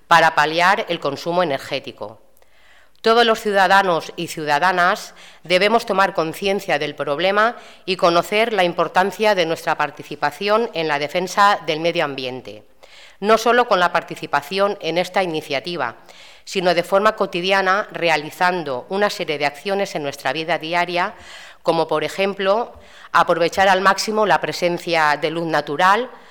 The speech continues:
y regular la iluminación de cada habitación para conseguir ambientes más confortables,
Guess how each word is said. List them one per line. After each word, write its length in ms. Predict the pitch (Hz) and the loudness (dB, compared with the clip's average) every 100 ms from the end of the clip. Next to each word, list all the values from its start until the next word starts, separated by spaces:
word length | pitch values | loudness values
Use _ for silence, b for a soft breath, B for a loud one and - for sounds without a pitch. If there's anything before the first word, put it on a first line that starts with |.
| B B | B B
y 120 | - 180 | -4 0
regular 500 | 180 160 175 190 208 | 2 2 2 2 2
la 80 | |
iluminación 720 | 202 190 180 165 160 190 202 | 0 0 0 0 -2 -2 -2
de 100 | 170 | 0
cada 220 | 165 180 185 | 0 2 2
habitación 680 | 185 180 - 190 185 202 B B B B | 0 -4 -6 -4 -2 -4 B B B B
para 220 | 202 214 | 4 4
conseguir 600 | 214 196 190 180 202 214 - | 2 -2 -4 -2 -2 -2 -2
ambientes 600 | 170 165 180 180 196 180 | -2 0 -2 0 -4 -2
más 240 | 165 165 | -2 0
confortables, 920 | 190 180 127 - 117 113 82 - - | -4 -6 -8 -4 -4 -4 -12 -16 -20